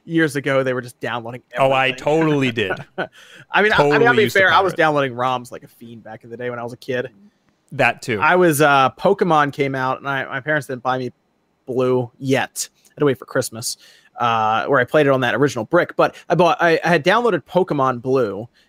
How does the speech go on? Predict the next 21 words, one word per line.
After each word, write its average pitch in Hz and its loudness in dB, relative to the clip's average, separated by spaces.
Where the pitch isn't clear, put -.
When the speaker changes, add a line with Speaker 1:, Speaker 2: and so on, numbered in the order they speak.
Speaker 1:
and 143 0
my 151 2
computer 208 2
was, 151 4
like, 147 2
a 139 0
ninety 147 2
megahertz 143 -2
Pentium. 196 -6
So 156 2
Speaker 2:
<laughs> - -20
Speaker 1:
Pokemon 277 0
on 170 -8
the 156 -6
Game 196 -2
Boy, 131 0
that 151 -2
rom, 135 0
ran 170 4
at, 160 2
like, 147 0